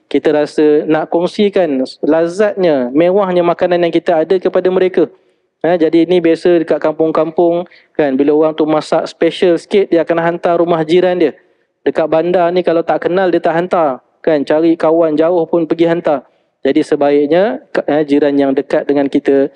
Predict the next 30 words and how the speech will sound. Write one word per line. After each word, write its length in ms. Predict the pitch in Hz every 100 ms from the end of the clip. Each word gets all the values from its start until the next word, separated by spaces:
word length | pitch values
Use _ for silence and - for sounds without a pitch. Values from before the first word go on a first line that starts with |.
| _ _
kita 320 | - 135 151
buatlah 320 | 143 180 175 151
seperti 400 | - 147 147 143
dianjurkan 560 | 143 143 156 151 147
oleh 160 | 151 139
Nabi 320 | 139 139 147
sallallahu 400 | 147 135 139 143
alaihi 320 | 135 135 131
wasallam, 560 | 131 131 151 160 170 - - - _
eh, 160 | 170 185
antaranya 720 | - 143 139 143 147 151 147 143
dengan 240 | 139 139
kita 480 | 131 - 139 135 135 135
berkongsi 800 | 143 - 151 156 - 160 123 - - -
makanan 560 | 139 135 151 156 147 143
yang 320 | 143 143 139
kita 480 | 139 131 139 135 127
hidangkan, 640 | 135 143 139 139 139 139 - _ _
eh, 80 | 147
dan 160 | 143 127
sebagainya. 480 | - 123 123 113 104 _ _ _ _ _ _ _ _ _ - - - - _ _ _ _ _ - _ _ _ _ _ _ _ _ _ _ _ _ - _ -
Kemudian 320 | 190 233 220
dalam 160 | 208 190
hadis 320 | 190 190 220
yang 160 | 185
lain, 240 | 180 196 185
Nabi 240 | 175 196
sallallahu 340 | 180 170 175 170
alaihi 160 | 160 160
wasallam 480 | 165 170 165 170